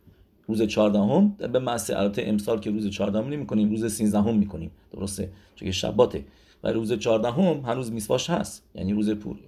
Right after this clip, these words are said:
شبات خامسایی که مونده آدم نگه داره، یه ذره خامس، حتی اگه خامس هم نمیخوره یه ذره خامس نگه داره که این با این خامسی که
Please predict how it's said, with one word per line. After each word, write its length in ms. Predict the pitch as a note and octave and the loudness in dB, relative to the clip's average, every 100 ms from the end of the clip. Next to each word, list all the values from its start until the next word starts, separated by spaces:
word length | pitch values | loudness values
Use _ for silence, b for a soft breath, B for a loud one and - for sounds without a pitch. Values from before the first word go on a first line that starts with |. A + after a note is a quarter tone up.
| _ _ G#2 | _ _ -10
شبات 580 | - - F#2 D3+ C3+ - b b b b | -4 -2 0 2 0 -2 b b b b
خامسایی 500 | - B2 A2+ G#2 B2+ | -4 -2 0 2 2
که 120 | A2 A2+ | 2 -2
مونده 560 | A2+ A#2 G#2+ C#3+ B2+ | -2 0 2 4 4
آدم 200 | A#2+ A#2+ | 2 -2
نگه 300 | A#2 A2+ D3 | -2 2 4
داره، 240 | A#2+ E2+ E2+ | 4 0 -4
یه 120 | G#2 | 0
ذره 200 | G#2+ G2 | 2 0
خامس، 300 | G#2 F#2+ F2+ | 0 -2 -2
حتی 200 | G#2 A2 | -2 0
اگه 160 | A#2 A#2 | 0 0
خامس 340 | G#2 A2+ G#2+ | -2 -2 -2
هم 100 | A2 | -2
نمیخوره 580 | A2 G#2+ G#2+ A2+ C3 A2 G#2 _ B B B B B _ _ - - _ - - - | 0 0 0 0 0 -2 -6 _ B B B B B _ _ -20 -20 _ -20 -16 -2
یه 120 | C3+ | 2
ذره 200 | C#3+ A2 | 4 2
خامس 380 | G2+ G#2+ A#2 G#2+ | 2 2 0 0
نگه 260 | G#2+ A2 G2+ | 2 4 4
داره 300 | F2+ F#2+ G#2 - B B B B | 2 -2 -4 -10 B B B B
که 100 | - | -8
این 200 | A#2+ B2 | -6 -4
با 120 | G#2+ | -2
این 260 | A2+ B2 A#2 | -2 -4 -6
خامسی 480 | G2 - A2 A2 G#2+ | -8 -4 -4 -4 -6
که 280 | A2 A2+ | -4 -4